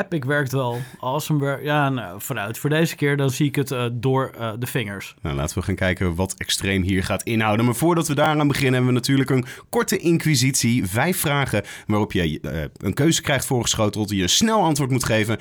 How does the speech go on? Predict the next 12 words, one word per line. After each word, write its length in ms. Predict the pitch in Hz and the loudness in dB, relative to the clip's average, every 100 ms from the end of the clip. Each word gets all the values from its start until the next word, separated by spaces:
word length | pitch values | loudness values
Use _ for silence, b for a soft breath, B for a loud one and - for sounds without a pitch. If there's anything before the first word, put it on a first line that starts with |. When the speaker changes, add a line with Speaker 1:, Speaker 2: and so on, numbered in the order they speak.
| B | B
Speaker 2:
en 100 | - | -4
achteraf 340 | 98 - 98 98 | -2 0 0 0
kun 120 | 85 | -2
je 100 | 80 | -2
altijd 340 | - 95 92 | 0 -2 -2
uitweiden 540 | 73 78 78 73 71 - | -4 -4 -4 -4 -4 -6
over 180 | 71 104 | -8 -6
het 100 | 107 | -6
antwoord. 340 | 123 - - - _ _ _ _ - B B B | -6 -8 -16 -20 _ _ _ _ -20 B B B
Speaker 1:
Slack 600 | - - - 170 196 - - _ _ | -8 -4 2 2 0 -6 -18 _ _
of 220 | 147 135 | -4 -2
Teams? 480 | - 156 110 101 - | 2 4 4 0 -8